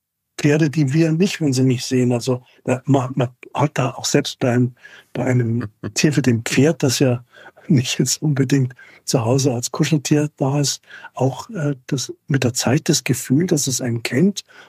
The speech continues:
und dass es einen mag. Und, äh, und, äh, diese feinen Antennen,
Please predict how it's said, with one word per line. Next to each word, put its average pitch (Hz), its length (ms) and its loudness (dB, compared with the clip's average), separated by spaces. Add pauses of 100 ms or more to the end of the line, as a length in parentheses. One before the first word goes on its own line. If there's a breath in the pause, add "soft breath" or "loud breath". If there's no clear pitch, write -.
und - 100 -8
dass 127 120 0
es 139 140 -4
einen 117 200 2
mag. 123 460 0 (320 soft breath)
Und, 147 380 2
äh, 143 280 2 (640)
und, 156 280 2
äh, 147 240 0
diese 143 260 0
feinen 143 400 2
Antennen, 143 640 2